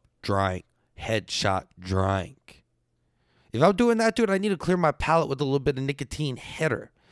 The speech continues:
That's a fucking ginger and wasabi to my sushi. Cleanse the palate. Let's keep going. Let's keep boozing. I'm gonna tell you why I was a little twisty yesterday, though. Had a little schwisky. Fine. Had a little beer.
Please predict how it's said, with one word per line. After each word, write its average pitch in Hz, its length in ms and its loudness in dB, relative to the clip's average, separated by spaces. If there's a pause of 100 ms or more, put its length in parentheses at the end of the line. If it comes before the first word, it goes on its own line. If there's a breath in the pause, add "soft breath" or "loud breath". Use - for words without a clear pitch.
(440 loud breath)
That's 151 200 2
a 175 60 -2
fucking 156 360 -2
ginger 147 440 0
and 131 120 0
wasabi 135 540 -2
to 135 80 -2
my 135 140 0
sushi. 143 760 -4
Cleanse 156 360 -2
the 175 80 -4
palate. 120 540 0 (280 loud breath)
Let's 131 320 -2
keep 139 400 -8
going. 139 500 0 (240 loud breath)
Let's 127 360 0
keep - 400 -6
boozing. 180 480 0 (200 loud breath)
I'm 240 80 2
gonna 269 120 2
tell 285 160 2
you - 20 2
why 254 100 4
I 247 40 2
was 214 80 -4
a 233 40 0
little 254 120 2
twisty 262 400 0
yesterday, 185 480 0
though. 117 340 -2 (1000)
Had 131 120 -4
a 131 80 -2
little 156 140 0
schwisky. 165 680 0 (300 soft breath)
Fine. 160 680 2 (200 loud breath)
Had 151 200 0
a 156 40 0
little 160 140 4
beer. 175 520 2